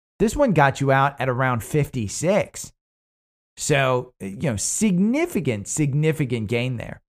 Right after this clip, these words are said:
Uh, you have this gap down below to about forty-three. I've said this one at least pulls back to the, this top right here at about twenty-five. At least it pulls back. I don't know that I'd be buying this one. I'd use the sixty-five minute candle.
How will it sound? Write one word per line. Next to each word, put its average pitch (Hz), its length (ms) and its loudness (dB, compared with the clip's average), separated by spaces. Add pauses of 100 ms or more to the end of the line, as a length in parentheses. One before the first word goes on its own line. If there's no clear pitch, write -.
(440)
Uh, 139 160 2
you 139 200 2
have 147 100 0
this 139 180 0
gap 165 380 2
down 160 240 2
below 143 460 4
to 131 160 0
about 123 340 0
forty-three. 139 840 -2 (240)
I've 151 260 0
said 151 240 2
this 143 160 2
one 156 160 2
at 120 160 -6
least 151 520 0
pulls 131 260 -2
back 104 460 -2 (360)
to 147 200 0
the, 135 260 0
this 139 280 0
top 139 340 0
right 139 220 2
here 135 280 0
at 120 120 -2
about 113 260 -2
twenty-five. 104 760 -4 (520)
At 147 240 -2
least 160 480 4
it 120 140 -4
pulls 117 260 -4
back. 85 360 -6 (240)
I 147 80 4
don't 165 200 2
know 160 140 4
that 160 160 4
I'd 135 140 4
be 120 100 -2
buying 127 480 0
this 165 200 0
one. 175 220 0
I'd 113 240 -4
use 117 240 -2
the 98 60 -6
sixty-five 135 720 -2
minute 135 240 -2
candle. 139 380 -2